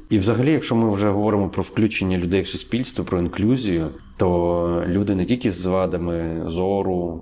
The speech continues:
слуху, руху, а ще й з певними, а, психічними відхиленнями, вони так само включаються в це суспільство, і суспільство допомагає. А, мало того, воно живиться від тих речей, тобто воно бачить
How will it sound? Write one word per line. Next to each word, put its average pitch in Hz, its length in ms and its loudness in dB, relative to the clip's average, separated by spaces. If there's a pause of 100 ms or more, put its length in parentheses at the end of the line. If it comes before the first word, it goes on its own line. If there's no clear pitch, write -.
(140)
слуху, 90 840 -2
руху, 92 520 -2
а 82 160 -4
ще - 220 -2
й 95 180 2
з - 240 -4 (200)
певними, 92 440 2 (200)
а, 87 140 -2
психічними 107 800 0
відхиленнями, 95 680 0
вони 85 200 -2
так - 140 -4
само 120 200 0
включаються 104 760 0
в 76 40 -6
це 82 160 -6
суспільство, 92 580 -4
і 82 40 0
суспільство 101 580 -4
допомагає. 92 920 -2 (200)
А, 85 340 -2
мало 101 240 2
того, 85 240 -4
воно 92 220 0
живиться 110 520 0
від 87 180 -6
тих 87 180 -4
речей, - 440 -8
тобто - 240 -4
воно 90 600 -2
бачить 92 440 -4